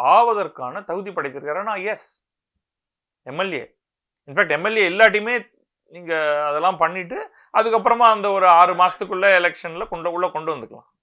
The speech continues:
So, இது ஒரு இஷ்யூவே கிடையாது. இதை ஒரு பெரிய மொராலிட்டி பிளேயா மாத்தி நீங்க சொல்ற இந்த ஒவ்வொரு பாயிண்ட்டும் எடுத்துப்போம். ஏன் இவ்வளவு சீக்கிரம்? அப்படின்னா இன்னும் எவ்வளவு நாள் கழிச்சு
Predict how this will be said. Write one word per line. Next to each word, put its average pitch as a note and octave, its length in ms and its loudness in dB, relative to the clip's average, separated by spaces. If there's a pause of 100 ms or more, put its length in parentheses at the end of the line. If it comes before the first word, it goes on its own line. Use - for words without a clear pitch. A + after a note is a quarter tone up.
(340)
So, - 120 -16
இது G#3 140 -12
ஒரு G3 160 -10 (100)
இஷ்யூவே D4 400 -12
கிடையாது. C#3+ 420 -10 (640)
இதை D#3+ 140 -8
ஒரு E3 160 -6
பெரிய A3+ 360 -6
மொராலிட்டி G3+ 720 2 (320)
பிளேயா D#3+ 340 2 (160)
மாத்தி A2+ 460 -14 (800)
நீங்க D#3+ 180 -10
சொல்ற G3 200 0
இந்த D3 200 -4
ஒவ்வொரு F3+ 280 -2
பாயிண்ட்டும் D#3+ 300 0
எடுத்துப்போம். - 360 -16 (760)
ஏன் G3 180 0
இவ்வளவு E3+ 320 0
சீக்கிரம்? - 320 -20 (360)
அப்படின்னா G#3+ 320 0
இன்னும் F3+ 180 -2
எவ்வளவு C#3+ 260 0
நாள் A#2 140 -4
கழிச்சு A2 300 -14